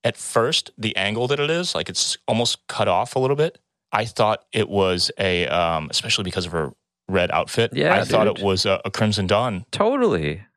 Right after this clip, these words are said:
Speaker 2: Yeah. That's what in Solo, the old lady, like, the old villager, isn't that the same, like, circle with a line through it or whatever it was?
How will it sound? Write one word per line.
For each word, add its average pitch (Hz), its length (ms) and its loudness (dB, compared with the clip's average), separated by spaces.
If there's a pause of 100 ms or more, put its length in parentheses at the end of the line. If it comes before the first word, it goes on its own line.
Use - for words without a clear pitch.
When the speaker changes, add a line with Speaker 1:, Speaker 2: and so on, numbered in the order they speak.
Speaker 2:
Yeah. 202 460 0 (140)
That's - 240 0
what 160 240 2
in 139 280 0
Solo, 87 640 2
the 92 420 2 (100)
old 117 200 2
lady, 113 340 2
like, 101 200 0
the 98 60 2
old 113 180 0
villager, 80 560 0
isn't 90 160 -2
that 107 140 0
the - 60 -6
same, 120 360 -4
like, 107 180 2 (280)
circle 98 420 2
with 113 80 2
a 113 40 4
line 107 280 2
through 135 200 2
it 135 60 0
or 135 120 2
whatever 139 280 2
it 139 80 0
was? 156 300 -2